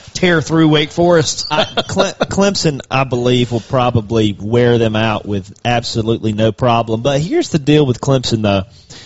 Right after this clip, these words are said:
Speaker 2: And, and I know they're gonna get a lot of hype, obviously, because Trevor Lawrence and Etienne coming back, but they've got some question marks defensively. They've got some guys that left for the league in their secondary. I mean, they're gonna be younger. It's not gonna be the Clemson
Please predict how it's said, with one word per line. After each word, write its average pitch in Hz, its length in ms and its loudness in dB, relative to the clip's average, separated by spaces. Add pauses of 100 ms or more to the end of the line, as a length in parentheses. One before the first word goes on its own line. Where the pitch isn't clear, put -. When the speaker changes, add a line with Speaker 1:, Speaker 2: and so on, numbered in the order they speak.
(360)
Speaker 2:
And, 123 200 0
and 123 180 0
I 127 60 0
know 170 180 0
they're 143 140 0
gonna 131 160 0
get 127 140 0
a - 20 0
lot 123 200 2
of 110 60 -2
hype, 120 260 0
obviously, 117 400 0
because 110 240 0
Trevor 117 300 0
Lawrence 110 340 0
and 107 80 0
Etienne 110 440 0
coming 117 260 0
back, 127 320 -2
but 110 160 -4
they've 160 180 0
got - 220 -8
some 170 160 -6
question 156 400 0
marks 110 280 -2
defensively. 104 680 0
They've 107 240 0
got 131 240 0
some 117 180 -8
guys 113 360 -2
that 98 100 -4
left 113 300 0
for 117 80 -6
the 107 80 -4
league 117 340 2
in 107 80 0
their 95 160 0
secondary. 127 800 0
I 117 40 -2
mean, 113 180 -2
they're 143 160 0
gonna 330 200 -2
be 233 140 0
younger. 135 560 0
It's 156 180 0
not 196 260 0
gonna 160 180 2
be 147 180 2
the 143 100 0
Clemson 151 600 0